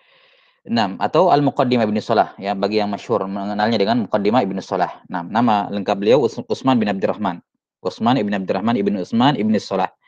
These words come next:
Asy-Syahrazuri rahimahullah, di mana Ibnu Salah juga, ya,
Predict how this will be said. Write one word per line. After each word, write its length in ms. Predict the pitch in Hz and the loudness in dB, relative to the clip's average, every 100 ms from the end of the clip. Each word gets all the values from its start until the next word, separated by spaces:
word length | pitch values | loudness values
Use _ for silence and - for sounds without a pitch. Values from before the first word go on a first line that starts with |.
| _ _ _ _ _ | _ _ _ _ _
Asy-Syahrazuri 880 | - - 127 110 107 110 107 90 - | -2 2 0 4 4 4 2 2 -4
rahimahullah, 720 | 101 113 110 98 98 135 180 _ _ _ _ - | -4 -2 -2 -2 2 2 0 _ _ _ _ -2
di 80 | 107 | 2
mana 160 | 120 | 4
Ibnu 220 | 110 107 - | 4 2 0
Salah 240 | 123 110 | 2 2
juga, 480 | 104 101 160 - - _ | 4 4 4 2 -6 _
ya, 400 | 95 110 160 143 | -2 0 0 -4